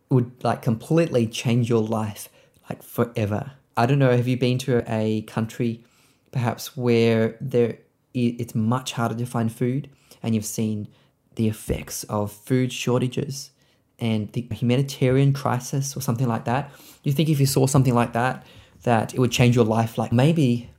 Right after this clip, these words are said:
if you could have, if you could see in first person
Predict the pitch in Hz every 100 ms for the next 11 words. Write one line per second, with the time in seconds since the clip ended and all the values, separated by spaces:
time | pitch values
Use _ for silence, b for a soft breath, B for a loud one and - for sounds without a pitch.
0 | _ _ _ - 139 - 135 131 139 131
1 | 117 - - 131 131 131 120 - - 143
2 | 123 113 110 - 123 120 - - - 123
3 | 139 - 139 139